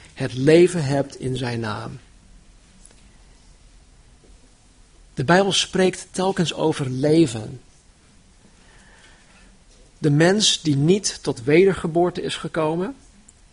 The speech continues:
het geestelijk leven, die kent dit leven niet. Die heeft een, eigenlijk alleen maar een bestaan.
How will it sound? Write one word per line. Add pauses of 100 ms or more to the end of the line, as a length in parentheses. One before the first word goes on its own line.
(120)
het
geestelijk
leven, (640)
die
kent
dit
leven
niet. (1160)
Die
heeft
een, (2500)
eigenlijk
alleen
maar
een
bestaan.